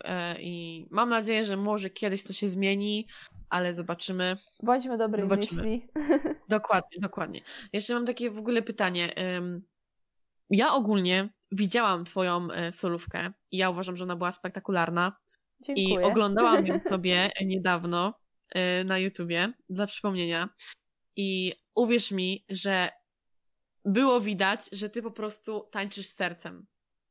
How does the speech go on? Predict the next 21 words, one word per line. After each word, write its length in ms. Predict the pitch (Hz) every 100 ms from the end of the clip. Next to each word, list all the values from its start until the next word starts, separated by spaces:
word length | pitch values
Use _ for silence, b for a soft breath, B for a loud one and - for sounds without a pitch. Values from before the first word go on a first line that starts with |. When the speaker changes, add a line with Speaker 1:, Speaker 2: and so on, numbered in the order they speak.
| _ _ _ _ _ _ _
Speaker 1:
Że 180 | 196 214
ty 120 | 208
to 120 | 254
po 100 | 233
prostu 380 | 226 240 - 240
czujesz 520 | 240 254 233 240 247
i 60 | 214
że 120 | 214
to 100 | 220
so-, 280 | 214 220 -
ta, 140 | 233 226 - _ -
po 140 | 220
prostu 420 | 254 269 285 277 -
taniec 380 | 277 285 285 233
jest 220 | 240 -
tobą. 360 | 214 170 165 190 -
Naprawdę. 580 | 196 233 220 185 170 - 202
Po 60 |
prostu 360 | 190 226 - -
przepiękne 760 | - 254 247 - 240 240 226
solo. 340 | 214 185 185